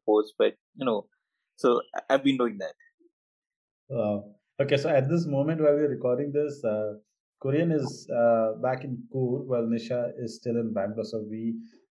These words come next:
Speaker 2: I mean, all three of us are different, uh, in different places, in different locations. Um, now, uh, Korean, I mean, for you specifically, what was the most challenging, uh, thing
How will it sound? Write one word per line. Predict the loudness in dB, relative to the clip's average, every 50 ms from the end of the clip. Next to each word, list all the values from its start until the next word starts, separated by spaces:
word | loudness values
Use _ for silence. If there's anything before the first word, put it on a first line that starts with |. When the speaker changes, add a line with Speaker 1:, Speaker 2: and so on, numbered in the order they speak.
| _ -6
Speaker 2:
I | -4
mean, | -4 -2 -2
all | -2 -2 -2 -4 -4
three | -4 -4
of | -4 -2
us | -2 -2
are | -2 -4 -4 -6
different, | -8 -8 -6 -6 -6 -6
uh, | -6 -6 -6 -6 -6 -8 -8 -10 -14 -14
in | -10 -8
different | -8 -6 -6 -6 -8 -8 -8
places, | -8 -10 -10 -10 -12 -14 -12 -12
in | -12 -12
different | -12 -12 -12 -12 -10
locations. | -10 -10 -10 -12 -14 -14 -14 -18 -18 -20 _ _ -20 -20 -20 -20 _ _ _ -10
Um, | -6 -4 -4 -4 -6 -6 -8 -12 -14 -18 -20 -8 _
now, | 2 2 4 4
uh, | 4 4 2 2 2
Korean, | 2 2 2 2 0 -2 -4
I | -4
mean, | -2 -2 -2 -2 -4 -10 -14 _ _ _ _ _ _ _ -20 -10 0
for | 2 2 2
you | 2 2 2 4 4 4 2 0
specifically, | -4 -6 -4 -2 -2 -2 -2 -6 -6 -6 -8 -6 -8 -8 -8 -10 -10 -14 -16 _ _ _ _ _ _ _
what | -4 0 0 0 2
was | 2 2 2 2 0 -4 -10 -10 -6
the | -2 0 0 0 0 -2 -4 -6 -6
most | -2 0 2 4 4 4 2 -2 -6 -12 -18 _ _ _ _ _ _ _ _ _ _ _ _ _ _ _ _ _ _ _ _ _
challenging, | 2 2 4 4 4 2 2 0 0 0 0 0 0 0 -2 -2 -4 -6 -6
uh, | -4 0 2 2 4 4 4 4 4 4 4 2 0 -2 -6 -18 _ _
thing | 0 0 2 2 0